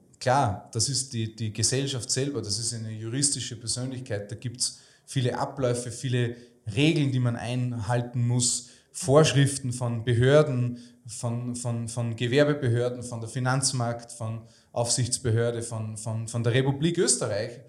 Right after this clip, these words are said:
oder Deutschland oder auch Ungarn. Ja. Das sind alles statische Dinge, die muss man einhalten. Ja. Aber das letzten Endes bringt nicht,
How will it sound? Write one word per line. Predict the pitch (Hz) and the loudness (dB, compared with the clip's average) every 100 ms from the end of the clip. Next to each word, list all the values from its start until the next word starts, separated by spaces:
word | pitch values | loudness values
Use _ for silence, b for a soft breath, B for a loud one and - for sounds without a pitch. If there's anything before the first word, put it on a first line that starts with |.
| B B _ | B B _
oder | - 110 107 107 107 117 | -4 0 2 2 -2 -4
Deutschland | 120 127 143 131 117 | 4 4 4 -2 -2
oder | 113 107 87 | -4 -4 -2
auch | 85 - - | -4 -8 -8
Ungarn. | 151 185 170 156 147 | -6 -4 -2 -2 -2
Ja. | 120 143 B B B B _ _ - - - _ _ _ - - | -4 -4 B B B B _ _ -12 -12 -14 _ _ _ -20 -6
Das | 147 - | -2 0
sind | 190 | 0
alles | - 180 190 - - - | 0 2 2 2 -2 -10
statische | 127 - 107 135 - 156 - 143 | -8 -2 0 -2 -2 -4 -4 -4
Dinge, | 151 165 | -4 -2
die | 135 | -2
muss | 135 139 | -2 0
man | 123 | -2
einhalten. | 123 233 160 98 90 - - | -2 0 2 0 -2 -12 -6
Ja. | 101 147 151 B B B B - | 0 2 0 B B B B -4
Aber | 123 135 135 - | 0 2 0 0
das | 120 185 - | 2 4 2
letzten | 151 151 - | 0 0 -2
Endes | 123 131 127 - | -4 -4 -4 -2
bringt | 123 151 151 147 | -2 -2 -4 -8
nicht, | 143 139 - | -6 -8 -12